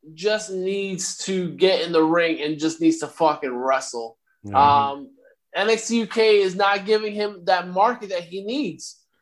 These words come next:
Speaker 1: I think what's gonna happen, though, is Imperium is gonna turn on him possibly, and that'll give him a reason to lose the belt.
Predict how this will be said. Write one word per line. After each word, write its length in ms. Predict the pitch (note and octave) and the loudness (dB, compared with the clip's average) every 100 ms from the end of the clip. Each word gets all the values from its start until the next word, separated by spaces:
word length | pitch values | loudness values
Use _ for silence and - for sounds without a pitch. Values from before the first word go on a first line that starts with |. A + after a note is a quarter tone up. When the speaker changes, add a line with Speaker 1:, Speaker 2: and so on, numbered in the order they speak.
| _ _ | _ _
Speaker 1:
I 120 | - | -2
think 400 | F3+ - D4+ D#4+ | -2 0 0 0
what's 180 | B3+ B3+ | 0 -4
gonna 200 | C4 A3 | 0 0
happen, 540 | F3 F3 G#3+ A3+ A#3 A#3 | 0 2 2 2 -4 -4
though, 260 | A#3 A3+ | -4 -4
is 280 | G3 F#3+ E3+ | -4 -6 -6
Imperium 760 | F3+ F3+ F#3 G#3 G#3+ A3+ A3+ | -10 -12 0 2 4 4 2
is 100 | A3 A3 | 0 -6
gonna 140 | G#3+ | -6
turn 280 | - A3 A3+ | -6 -4 0
on 160 | A3+ | 0
him 200 | A3+ A#3 | 0 -4
possibly, 760 | A3+ A3 A#3 B3 A3+ B3 C#4 C#4 _ _ _ _ _ | 0 0 0 -4 -6 -6 -8 -12 _ _ _ _ _
and 600 | - F#3 F3+ F3 E3+ E3+ E3+ C#3+ D3 | -2 2 2 0 -2 -4 -10 -16 -2
that'll 380 | F#3 G3 G3 F#3+ | 4 6 6 4
give 180 | F#3+ F#3+ | 2 0
him 120 | F#3+ | -2
a 100 | F#3 | 0
reason 340 | F3+ F#3 F3 E3+ | 2 2 0 -8
to 120 | F3 | -6
lose 240 | E3+ F3 | -4 -4
the 100 | E3 | -4
belt. 420 | D3+ D3 C3 G#2+ | -2 2 2 -2